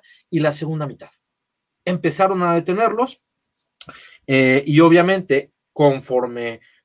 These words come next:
nuestro equipo se iba <laughs> acercando en el marcador, eh, el propio Philip Rivers empezaba también a sentir, eh, eh, cierta, eh, cierta presión ahí,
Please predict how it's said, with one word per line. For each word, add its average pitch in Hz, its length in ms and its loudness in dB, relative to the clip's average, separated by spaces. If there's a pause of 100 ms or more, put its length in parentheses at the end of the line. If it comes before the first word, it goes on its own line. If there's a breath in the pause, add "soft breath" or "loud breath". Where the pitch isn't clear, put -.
nuestro 127 340 -6
equipo 127 380 -4
se 127 160 -4
iba 143 140 0
<laughs> - 0 -
acercando 156 520 0
en 143 60 2
el 120 120 0
marcador, 120 580 2 (300 soft breath)
eh, 120 240 0
el 123 200 -4
propio 135 320 -2
Philip 143 280 0
Rivers 143 480 0
empezaba 120 540 -6
también 131 460 -8 (400 soft breath)
a 117 100 -4
sentir, 123 720 -6
eh, 104 480 -4
eh, 101 300 -8
cierta, 123 1120 0 (480 soft breath)
eh, 113 240 -12
cierta 151 520 0
presión 123 420 -10
ahí, 92 200 -12